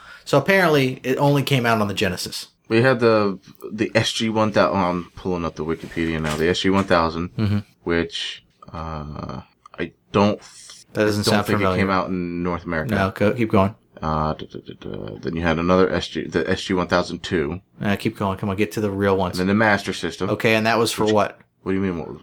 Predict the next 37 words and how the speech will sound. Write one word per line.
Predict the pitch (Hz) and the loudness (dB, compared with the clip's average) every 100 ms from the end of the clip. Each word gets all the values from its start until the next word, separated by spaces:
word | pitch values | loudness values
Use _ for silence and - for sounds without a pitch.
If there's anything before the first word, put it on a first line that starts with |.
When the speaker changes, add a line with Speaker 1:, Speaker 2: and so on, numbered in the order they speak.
| - | -8
Speaker 1:
Well, | 101 117 | 0 2
how | 143 | 4
many | 143 123 | 4 4
bits? | 107 95 - 107 | 2 0 0 -4
Was | 98 | 0
it | |
eight | 107 117 | 0 2
bit? | 127 - - _ _ | 2 0 -4 _ _
Speaker 2:
Uh, | 80 80 87 85 85 85 85 - - _ | -10 -8 -8 -8 -8 -10 -12 -14 -20 _
Speaker 1:
Doesn't | 110 95 | -6 -6
say. | 90 104 104 - _ 104 | 0 0 0 -8 _ -6
Speaker 2:
Uh, | 104 104 | -4 -4
it | 107 | -2
was | 120 117 | 0 0
probably, | - 156 143 127 | 0 0 2 0
it's | - | 0
probably | 190 143 | 2 2
the | 110 | 2
same | 117 104 92 | 2 2 2
as | 85 | 0
the | 87 - | -4 -2
N | 90 | -4
E | 80 | -4
S. | 65 - - _ - | -6 -12 -20 _ 0
So | |
Speaker 1:
Oh. | 123 110 | 4 4
Speaker 2:
it's | 95 | 4
probably | 85 85 | 0 -2
eight | 71 | -6
bit. | 69 - | -6 -6
Speaker 1:
Okay, | 117 117 107 | -6 0 2
and | 104 | 2
then | 107 | 0
what's | 107 104 | 0 -2
the | 110 | -2
next | 98 95 - | -2 -4 -6
one? | 98 | -12